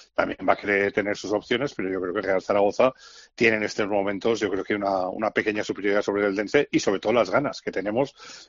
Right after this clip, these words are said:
de volver y volver a, a, a ilusionarnos y que con los resultados, pues, intentar reducir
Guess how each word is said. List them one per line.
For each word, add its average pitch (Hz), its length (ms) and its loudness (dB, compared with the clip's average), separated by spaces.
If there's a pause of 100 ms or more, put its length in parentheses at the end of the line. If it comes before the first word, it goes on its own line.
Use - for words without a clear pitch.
de 107 140 4
volver 98 580 4
y 139 100 4
volver 95 460 2
a, 98 480 4
a, 120 680 2
a 120 60 0
ilusionarnos 113 800 -6
y 147 60 -4
que 123 100 -8
con 104 160 -6
los 101 120 -6
resultados, 104 440 -4
pues, - 140 -6
intentar 101 360 -2
reducir 104 520 0